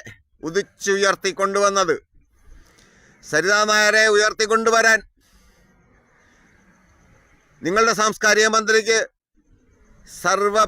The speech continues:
പിൻബലവും കൊടുത്ത ഒരു സർവോന്നത നേതാവ് ആ പാർട്ടിയിലുണ്ട്.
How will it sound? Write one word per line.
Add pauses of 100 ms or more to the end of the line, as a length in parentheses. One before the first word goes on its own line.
പിൻബലവും
കൊടുത്ത (500)
ഒരു (1160)
സർവോന്നത (580)
നേതാവ് (760)
ആ (140)
പാർട്ടിയിലുണ്ട്.